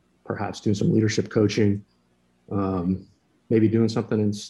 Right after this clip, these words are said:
uh, technology or pharmaceutical sales, or, um, there is a defense technology element here in Silicon Valley. I mean,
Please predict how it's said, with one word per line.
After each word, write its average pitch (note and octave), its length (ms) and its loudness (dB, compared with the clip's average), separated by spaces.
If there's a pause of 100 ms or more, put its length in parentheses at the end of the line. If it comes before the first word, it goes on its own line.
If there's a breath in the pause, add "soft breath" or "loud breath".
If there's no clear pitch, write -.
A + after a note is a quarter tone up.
(120)
uh, F#2 440 -10
technology G2+ 680 -2
or F#2+ 240 -6
pharmaceutical G2+ 600 -2
sales, G2+ 640 -2
or, F2+ 480 -12
um, F#2+ 260 -12 (140)
there C3 160 4
is D3 160 4
a G#2+ 180 4
defense - 760 -2 (200)
technology G2+ 800 0 (880)
element G#2 340 0
here G#2+ 220 2
in F#2+ 80 -2
Silicon G#2+ 440 -4
Valley. F#2+ 300 -8
I - 20 -6
mean, F#2+ 440 -6